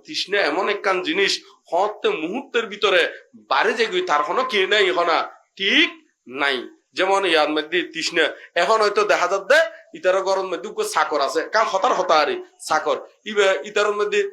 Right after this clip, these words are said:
বাক্সর মধ্যে দশ হাজার টিয়া রাখলিও চুরি ন করে,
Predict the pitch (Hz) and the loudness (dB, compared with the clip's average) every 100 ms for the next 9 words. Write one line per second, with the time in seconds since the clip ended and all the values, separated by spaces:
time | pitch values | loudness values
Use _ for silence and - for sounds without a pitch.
0 | - 156 165 165 - 202 196 175 196 190 | -12 -2 0 0 -2 -2 -2 -2 -4 -4
1 | - - 135 151 196 190 - 202 185 175 | -10 -8 -2 -2 0 -2 -2 -2 0 0
2 | 185 185 180 190 175 180 180 180 180 | -2 -4 -6 -6 -2 2 4 4 2